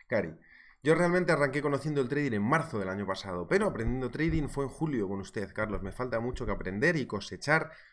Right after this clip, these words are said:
mi propia experiencia con errores y aciertos". Poco a poco, tú lo has dicho, eso es como el vino,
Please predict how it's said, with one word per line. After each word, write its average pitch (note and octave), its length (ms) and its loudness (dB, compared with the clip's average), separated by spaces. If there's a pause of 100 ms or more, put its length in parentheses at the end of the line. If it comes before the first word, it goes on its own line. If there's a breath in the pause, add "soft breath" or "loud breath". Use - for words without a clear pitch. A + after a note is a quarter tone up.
(120 loud breath)
mi G#2 120 -6
propia B2 500 -4
experiencia G#2+ 840 -6
con F2+ 180 -8
errores G#2+ 460 -6
y E2+ 60 -8
aciertos". - 600 -12 (280)
Poco A#2+ 220 2
a G2 80 -2
poco, F2 280 -10
tú C#3 120 0
lo A#2+ 80 2
has G2 80 -4
dicho, G2+ 260 -8
eso B2 80 -4
es C3+ 80 -8
como A#2+ 240 -4
el A2 80 -4
vino, E3 480 2